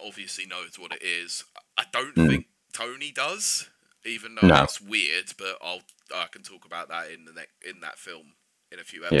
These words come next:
Speaker 1: episodes. But I just
Speaker 2: Um,
Speaker 1: like, like the way that they played it for laughs. It's like, you know, like, as an audience member, you kinda know what it is as well yourself, and you just, you, you're thinking, "What are they gonna do with this?" And he just plays it for laughs.
Speaker 2: Yeah.
Speaker 1: So, but I, I,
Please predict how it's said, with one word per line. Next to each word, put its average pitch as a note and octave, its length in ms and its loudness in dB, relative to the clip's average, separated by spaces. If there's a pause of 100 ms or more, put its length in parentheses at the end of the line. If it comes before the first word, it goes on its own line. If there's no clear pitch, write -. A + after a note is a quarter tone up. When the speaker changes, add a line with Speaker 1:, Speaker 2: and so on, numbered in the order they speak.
Speaker 1:
episodes. C#2 320 -6 (1160)
But G#2+ 160 2
I G#2+ 100 0
just G2 220 12
Speaker 2:
Um, F2+ 140 12
Speaker 1:
like, C3 320 2
like F3+ 180 4
the A2+ 60 -6
way G#2 160 4
that F#2 100 -4
they G2 120 2
played G#2 280 -2
it E2+ 80 -12
for G2+ 100 -14
laughs. G#2 300 -6
It's G2 140 -10
like, F2+ 160 -6
you B2 240 -6
know, A2 220 -8 (120)
like, A2 280 -2
as A#2+ 180 -2
an A#2 80 -8
audience A2 420 -10
member, E2+ 280 -12
you F2+ 180 -16
kinda A2 320 -6
know G#2 240 -12
what G#2 200 -14
it G2+ 80 -10
is G#2+ 200 -6
as G2+ 160 -10
well A2+ 240 -8
yourself, A2 540 -6
and B2 100 -20
you A2+ 80 -16
just, A2 200 -12 (220)
you, A2+ 200 -12
you're A2+ 240 -10
thinking, A2 420 -10 (260)
"What C3+ 140 -20
are G#3+ 100 -16
they F#3 60 -14
gonna D#3 140 -16
do C#3+ 240 -12
with G2 80 -16
this?" F2+ 200 -10
And F#2+ 80 -16
he F#2+ 60 -12
just G2 240 -16
plays F#2+ 240 -14
it - 100 -20
for F2+ 100 -18
laughs. F#2 400 -12 (680)
Speaker 2:
Yeah. D2 240 12 (440)
Speaker 1:
So, F#2 260 -6 (260)
but C#3+ 180 4 (380)
I, A#2 160 -4
I, C#3 240 -2